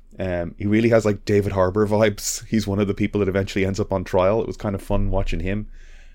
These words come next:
Uh, basically, the battle goes fucking terribly wrong, and, uh, they decide to try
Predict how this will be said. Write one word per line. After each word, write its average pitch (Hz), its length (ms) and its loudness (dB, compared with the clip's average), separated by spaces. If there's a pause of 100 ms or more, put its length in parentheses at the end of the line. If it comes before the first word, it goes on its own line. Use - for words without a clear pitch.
(140)
Uh, 82 420 -6 (2000)
basically, 180 380 6
the 110 80 2
battle 98 300 4
goes 90 220 2
fucking 85 320 -6
terribly 110 400 0
wrong, 71 240 -10 (720)
and, 85 560 -8
uh, 82 400 -6 (480)
they 87 380 -2
decide 85 460 0
to 87 360 -4
try 82 580 0